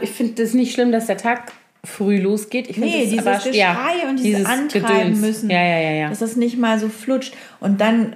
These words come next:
Speaker 2: äh, heute Morgen war mein Töchterlein dann auch nicht sehr gut gelaunt.
Speaker 1: Mm.
Speaker 2: Und ich war total müde, weil wir gestern erst so spät im Bett waren, weil wir aus waren gestern Abend. Und dann hat die mich so richtig angemotzt.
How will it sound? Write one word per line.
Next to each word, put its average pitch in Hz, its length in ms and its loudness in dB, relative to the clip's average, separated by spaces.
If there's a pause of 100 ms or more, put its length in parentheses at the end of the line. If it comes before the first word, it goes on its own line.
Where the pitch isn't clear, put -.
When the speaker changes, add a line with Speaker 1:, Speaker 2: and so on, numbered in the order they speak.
(140)
Speaker 2:
äh, 208 240 -2
heute 214 220 0
Morgen 214 440 0
war 202 420 -2
mein 202 380 -2
Töchterlein 214 540 -2
dann 208 180 -2
auch 220 220 -6
nicht 269 260 -4
sehr 254 280 -2 (240)
gut 233 240 -4
gelaunt. 220 580 2
Speaker 1:
Mm. 180 640 4 (460)
Speaker 2:
Und - 160 -6
ich - 160 -4
war 214 240 -2
total 277 800 -2
müde, 254 340 4
weil 185 160 2
wir 185 80 0
gestern 190 300 -2
erst 185 160 -4
so 196 80 -6
spät 196 220 -6
im 170 100 -4
Bett 196 180 -4
waren, 160 220 -4
weil 165 140 -6
wir - 180 -4
aus 214 280 -2
waren 147 220 -4
gestern 175 320 -8
Abend. 170 380 -6
Und 185 100 -2
dann 190 100 0
hat 240 120 -6
die 247 60 -2
mich 214 220 4
so 208 80 -4 (140)
richtig - 420 -6
angemotzt. 196 960 2